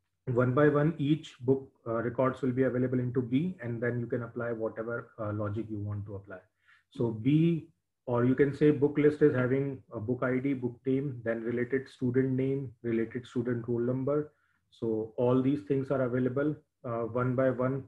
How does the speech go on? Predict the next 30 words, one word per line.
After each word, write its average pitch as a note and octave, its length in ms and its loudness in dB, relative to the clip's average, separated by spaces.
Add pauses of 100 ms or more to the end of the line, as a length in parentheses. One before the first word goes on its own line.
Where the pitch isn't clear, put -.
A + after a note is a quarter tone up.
in B2 160 -4
this B2+ 180 0
B B2+ 300 -2
variable B2+ 440 0
if A#2 100 -6 (100)
we A#2+ 140 -2
iterate A#2+ 340 -2
the B2+ 80 -4
loop, D3 240 -2 (380)
and A#2 180 -4
then A#2+ 140 0
you A#2+ 80 -2
can A#2 160 0
apply A2 280 -4
the G2+ 120 -4
logic. G2 340 -8 (520)
And A2+ 340 -4
later B2 340 2
on D3 160 0
also B2 720 0
you A#2+ 140 -2
can, C3 420 -2 (200)
uh, A2 260 -8 (380)
apply A#2+ 360 -2
this B2+ 220 0 (120)
whole C3 340 4
S A2+ 180 -2
O B2+ 80 0
Q B2+ 240 -2
L F3+ 100 -2